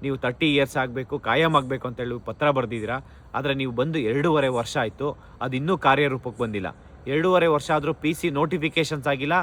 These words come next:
ಮತ್ತೆ ವಯೋಮಿತಿ ವಿದ್ಯಾರ್ಥಿಗಳೆಲ್ಲ ಇತ್ತು, ಇವತ್ತು ಯಾವುದೇ ನೇಮಕಾತಿ ಇಲ್ದಿರಾ ಎಷ್ಟು ಕಷ್ಟಪಟ್ಟು ಸಾಕಷ್ಟು ಹೋರಾಟ ಮಾಡಿದ್ದೀವಿ. ವಯೋಮಿತಿ ಕಾಯಂ ಮಾಡಿ, ಮತ್ತೆ ಪೊಲೀಸ್ ಕಾನ್‌ಸ್ಟೇಬಲ್ ವಯೋಮಿತಿ ಹೆಚ್ಚಿಸಿ, ಹೆಚ್ಚಿಸಿ ಅಂತ ಹೇಳ್ಬಿಟ್ಟು ಇಲ್ಲಿವರೆಗೂ ಕಾರ್ಯರೂಪಕ್ಕೆ ಬಂದಿಲ್ಲ.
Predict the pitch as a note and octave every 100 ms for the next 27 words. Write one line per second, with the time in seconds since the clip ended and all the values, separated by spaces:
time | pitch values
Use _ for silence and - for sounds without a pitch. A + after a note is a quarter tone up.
0 | - - - D#3 D#3 B2 A#2 E3+ F#3+ F#3
1 | - A#2 - - - C3+ B2 E3 D#3+ D#3
2 | C#3+ C3+ C3+ C#3 A#2+ - - D3+ C3 C#3
3 | - E3 - - A2 C#3 C#3 C3 C#3+ C#3
4 | C3 C3 A#2 A#2+ B2+ C#3+ - - - C#3
5 | - F#3 - C3 - E3 D3+ - E3 D#3
6 | - B2+ C3 F3 - F#3 B2+ D3 E3+ F3
7 | E3 D#3 A#2+ G2+ - - - - B2+ D3+
8 | D#3 D3 C3+ C3 C#3+ C#3+ C3+ B2+ C3+ C3
9 | C3 A#2+ - C#3+ D3 - C3+ - B2 A#2
10 | B2+ C#3 C3 B2 G#2 A#2 - D3 C#3+ A#2
11 | - A#2 B2+ G#2+ A2 G2+ - E2+ - -
12 | - - C3 E3 G3 E3 D3 E3 - C#3+
13 | D3+ D3 C3+ A#2 B2+ B2+ D3 D#3+